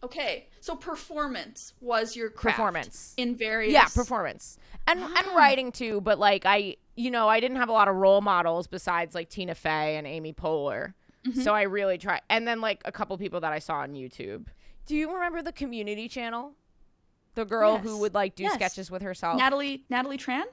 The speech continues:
Speaker 2: N-, yeah, Natalie Tran.
Speaker 1: Yeah, hell yeah. I follow her
Speaker 2: I
Speaker 1: on Instagram.
Speaker 2: loved her.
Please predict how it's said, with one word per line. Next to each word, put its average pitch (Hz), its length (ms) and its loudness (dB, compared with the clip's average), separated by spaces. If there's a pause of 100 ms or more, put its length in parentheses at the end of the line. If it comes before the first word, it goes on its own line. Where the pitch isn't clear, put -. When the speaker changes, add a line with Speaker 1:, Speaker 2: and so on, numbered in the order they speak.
(360)
Speaker 2:
N-, 220 100 -14 (360)
yeah, 233 240 4
Natalie 208 300 2
Tran. 165 360 -8 (400)
Speaker 1:
Yeah, 254 180 -8
hell 349 220 -4
yeah. 302 140 -6
I 302 60 0
follow 415 280 6
her 359 60 6
Speaker 2:
I - 20 6
Speaker 1:
on 349 60 4
Instagram. 349 420 -2
Speaker 2:
loved 214 840 4
her. 120 420 -6